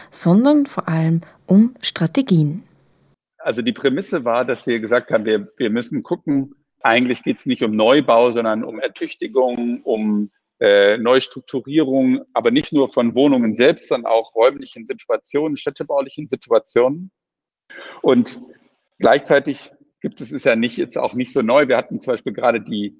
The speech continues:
Speaker 2: kurz davor hatten wir im datz, die ihr wahrscheinlich auch kennt, die schöne Ausstellung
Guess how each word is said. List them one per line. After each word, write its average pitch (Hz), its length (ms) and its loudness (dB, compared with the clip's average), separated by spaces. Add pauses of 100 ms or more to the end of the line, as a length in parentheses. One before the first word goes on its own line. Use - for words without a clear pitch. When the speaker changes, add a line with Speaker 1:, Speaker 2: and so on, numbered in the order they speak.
(120)
Speaker 2:
kurz 131 180 -2
davor 131 380 0
hatten 127 240 -4
wir 120 100 -6
im 107 140 -10
datz, - 340 -2
die 113 100 -2
ihr 110 140 0
wahrscheinlich 110 400 -2
auch 156 160 2
kennt, 123 220 -2
die 113 80 -4
schöne 120 260 2
Ausstellung 117 600 0